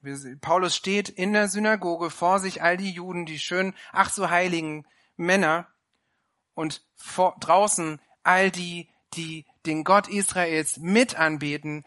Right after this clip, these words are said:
die das Wort Gottes schätzen, die aber nicht zu den Juden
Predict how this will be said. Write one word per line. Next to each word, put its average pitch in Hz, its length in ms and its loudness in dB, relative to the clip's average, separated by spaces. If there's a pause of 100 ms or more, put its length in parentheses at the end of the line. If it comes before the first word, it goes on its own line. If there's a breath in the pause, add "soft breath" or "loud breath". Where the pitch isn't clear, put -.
(260 soft breath)
die 170 100 -6
das 160 220 -4
Wort 185 240 4
Gottes 165 420 0 (100)
schätzen, 175 680 2
die 185 180 -2
aber 170 300 4
nicht 180 260 -2
zu 175 160 -8
den 156 300 -6 (160 loud breath)
Juden 160 500 -6